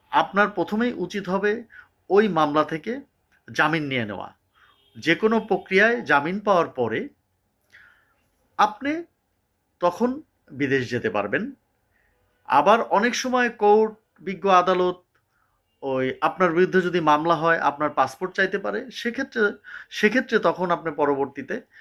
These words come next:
বিজ্ঞ আদালত থেকে অনুমতি সাপেক্ষে বিদেশ যেতে পারবেন। অন্যথায়,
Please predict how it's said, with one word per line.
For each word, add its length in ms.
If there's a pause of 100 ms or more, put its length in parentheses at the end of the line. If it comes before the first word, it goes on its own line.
(280)
বিজ্ঞ 280
আদালত 380
থেকে 320 (400)
অনুমতি 380
সাপেক্ষে 460
বিদেশ 320
যেতে 200
পারবেন। 400 (1300)
অন্যথায়, 640